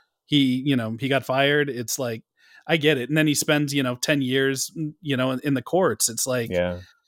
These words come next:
Speaker 1: I, you know, I, I get it. I wish it wasn't the case, but, you know, I get not wanting to deal with that.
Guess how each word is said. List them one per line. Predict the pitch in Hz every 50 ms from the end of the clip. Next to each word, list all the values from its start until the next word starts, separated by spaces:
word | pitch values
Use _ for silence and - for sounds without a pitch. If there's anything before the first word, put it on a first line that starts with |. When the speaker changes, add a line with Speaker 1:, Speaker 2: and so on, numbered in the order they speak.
| _ _ _ _ _ _
Speaker 1:
I, | - 127 135 143
you | 143 131 151 156
know, | 131 123 135
I, | 143 135 147 160 151 135 - - -
I | 135 151 165
get | 139 175 202 202
it. | 165 135
I | 131 143
wish | 139 139 160 151 -
it | 165
wasn't | 143 147 151 151 147 143
the | 135
case, | - 170 190 170 127 -
but, | - - 127 117 123
you | - 131 127
know, | 120 117 113
I | 117 127
get | 117 123 139 135
not | 139 135 127
wanting | 131 135 131 131 127
to | 127 127
deal | 123 131 160 160
with | 120 -
that. | 113 107 110 110